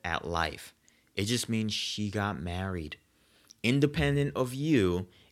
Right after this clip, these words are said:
it's a milestone that you can be a great support to her in. This is something that you know, if you take yourself out of the picture, this is just worth celebrating, period, especially, you know, if the guy's a good guy.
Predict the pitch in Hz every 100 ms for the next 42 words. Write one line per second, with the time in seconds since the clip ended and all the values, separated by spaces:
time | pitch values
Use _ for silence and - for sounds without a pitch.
0 | 110 - 98 92 92 117 151 151 - 90
1 | 87 87 85 - 101 104 104 113 120 131
2 | 120 104 104 - 95 90 92 92 101 98
3 | - - 92 110 117 - 92 87 73 62
4 | - _ _ _ _ _ _ - 120 131
5 | 135 - 127 123 120 101 95 - - _
6 | - 80 87 - 104 101 131 131 147 143
7 | 120 123 110 104 92 87 95 90 90 -
8 | 127 175 165 147 - 101 104 107 - 101
9 | 104 95 101 101 101 - 107 117 98 -
10 | - - 110 110 110 104 104 - - -
11 | 92 87 - 82 80 82 92 90 82 76
12 | 73